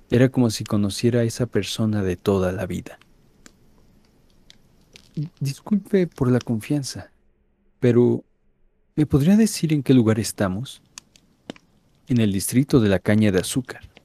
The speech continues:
Nos dedicamos a la recolección y venta de caña al por mayor". El nombre del pueblo se le hace familiar a Nelson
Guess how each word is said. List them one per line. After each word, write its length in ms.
Nos 140
dedicamos 540
a 40
la 80
recolección 720
y 80
venta 340
de 120
caña 380
al 100
por 180
mayor". 360
El 220
nombre 420
del 200
pueblo 420
se 180
le 100
hace 220
familiar 540
a 80
Nelson 400